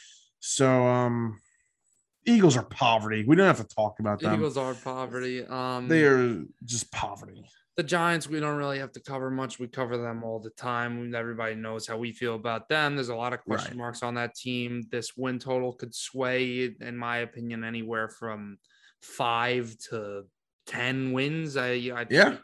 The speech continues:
Speaker 2: you know, they, if, they, if everything clicks, they could be a, a, a potential wild card or something like that, or even the division, 'cause who knows what's gonna happen. It wasn't the greatest division last year. It might be the same case this year.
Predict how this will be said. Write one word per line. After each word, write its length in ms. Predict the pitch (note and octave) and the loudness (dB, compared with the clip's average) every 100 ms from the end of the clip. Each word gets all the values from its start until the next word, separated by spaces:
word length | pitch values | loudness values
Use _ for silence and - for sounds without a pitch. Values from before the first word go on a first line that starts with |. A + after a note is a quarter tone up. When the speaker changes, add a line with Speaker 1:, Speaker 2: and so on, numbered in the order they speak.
| _ | _
Speaker 2:
you 80 | C#3 | -8
know, 180 | A#2+ G#2+ | -6 -4
they, 140 | A#2 | -4
if, 140 | A#2 - | -4 -4
they, 80 | A#2+ | -6
if 280 | A#2 A#2+ B2+ | -6 -6 -4
everything 360 | B2+ C3 C3+ | -4 -4 -6
clicks, 360 | A#2+ - C#3 - | -6 -8 -10 -8
they 140 | A#2+ A#2 | -8 -4
could 320 | B2+ C#3+ C#3 _ _ _ | -4 -4 -6 _ _ _
be 120 | C3+ C#3 | -2 -2
a, 60 | C3+ - | -2 -4
a, 60 | C3+ B2+ C3 | -2 -2 -2
a 40 | B2+ | -6
potential 460 | - B2+ C3+ C3+ C3+ | -8 -8 -8 -4 -2
wild 320 | B2+ C3+ C#3 | 0 0 -2
card 320 | C#3 C#3+ C#3+ | -4 -2 -2
or 60 | C#3+ | -4
something 320 | C#3+ C#3 C#3 | -8 -12 -8
like 140 | D3 D3 | -4 0
that, 100 | D3 | 0
or 80 | C3 | 0
even 200 | C3+ C#3+ | -2 -4
the 60 | |
division, 400 | B2+ B2 C3+ D3 C3 | -2 -4 -2 -6 -8
'cause 100 | A#2 | -8
who 140 | C3 | -6
knows 200 | C3+ C3 | -4 -4
what's 140 | B2+ | -4
gonna 180 | - C3 | -6 -6
happen. 440 | B2 B2+ - C3 B2+ _ _ _ | -4 -4 -4 -8 -10 _ _ _
It 80 | B2+ | 0
wasn't 320 | B2+ B2+ C3 | 0 0 0
the 80 | C3 | -2
greatest 380 | A#2+ B2+ A#2+ - | 0 0 -2 -6
division 320 | B2+ A#2+ A#2+ | -8 -6 -8
last 340 | B2 B2 - | -6 -6 -4
year. 180 | C#3 C3 | -4 -2
It 40 | B2 | -2
might 200 | A#2+ A2+ | -4 -4
be 60 | A2+ | -8
the 100 | A2 | -8
same 220 | A#2 A2 | -10 -10
case 260 | A2 G#2+ | -10 -8
this 240 | - B2 - | -8 -8 -4
year. 260 | A#2+ A2+ | -2 -4